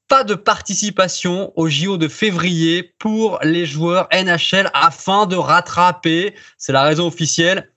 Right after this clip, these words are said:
ces matchs en retard. C'est une grosse déception évidemment pour nous, hein, nous tous les fans, et pour les joueurs.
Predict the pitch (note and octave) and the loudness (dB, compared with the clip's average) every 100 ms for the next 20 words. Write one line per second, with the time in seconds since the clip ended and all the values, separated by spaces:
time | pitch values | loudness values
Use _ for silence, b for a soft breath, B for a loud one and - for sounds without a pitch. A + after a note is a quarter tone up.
0 | - - E3 F#3 G3 - E3+ D3+ - A2+ | -12 -2 0 2 2 0 2 2 2 2
1 | G#2+ G#2 D3 D#3 G#3 F3 G#3+ F3 G3+ F#3 | 2 0 0 0 0 0 -4 -2 -2 0
2 | F#3 F#3+ F#3 F3 b b F3 A#3+ A#3+ F3 | -2 -2 -4 -6 b b -2 0 0 -2
3 | D#3+ D3 C#3+ G#3 - D#3 - F#3 G#3 - | -2 -2 -4 -6 -4 -4 0 0 0 0
4 | A#3 A3+ A3 F3+ D#3+ F3+ G#3+ C4 | -2 2 0 0 -2 0 2 0